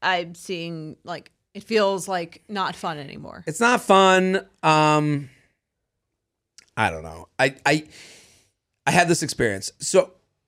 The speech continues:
Speaker 2: it is funny that you bring up the list
Speaker 1: Mm-hmm.
Speaker 2: because the list, if you think about it, you go, there is, everyone has the list written, pre-written in their head to a certain
Speaker 1: To an
Speaker 2: extent.
Speaker 1: extent, yeah.
Speaker 2: Right. So I'm on Raya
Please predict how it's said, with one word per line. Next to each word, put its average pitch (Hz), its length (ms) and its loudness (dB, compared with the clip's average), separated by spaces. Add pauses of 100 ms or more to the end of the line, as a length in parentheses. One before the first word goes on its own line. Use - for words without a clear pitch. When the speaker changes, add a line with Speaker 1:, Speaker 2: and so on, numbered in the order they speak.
(160)
Speaker 2:
it 185 140 2
is 247 200 2
funny 151 240 4
that 135 180 0
you 135 100 -6
bring 131 160 0
up 120 100 -4
the 120 80 -4
list - 600 -2 (200)
Speaker 1:
Mm-hmm. 208 100 -6
Speaker 2:
because 147 300 2
the 160 100 4
list, 240 600 4
if 160 160 -2
you 160 80 0
think 240 180 0
about 151 320 6
it, 143 60 -2
you 147 80 0
go, 139 240 6 (400)
there 214 240 10
is, 269 240 4
everyone 285 340 8
has 175 300 4
the 156 80 4
list 147 280 2
written, 135 400 0
pre-written 139 540 2
in 113 120 -2
their 104 120 -4
head 87 360 -4 (400)
to 147 120 0
a 127 60 0
certain - 260 0
Speaker 1:
To 226 40 2
an 220 40 2
Speaker 2:
extent. 208 260 0 (100)
Speaker 1:
extent, - 80 -16
yeah. 160 180 -8
Speaker 2:
Right. 123 260 4 (420)
So 175 520 6 (180)
I'm 180 180 4
on 175 440 4
Raya 127 680 4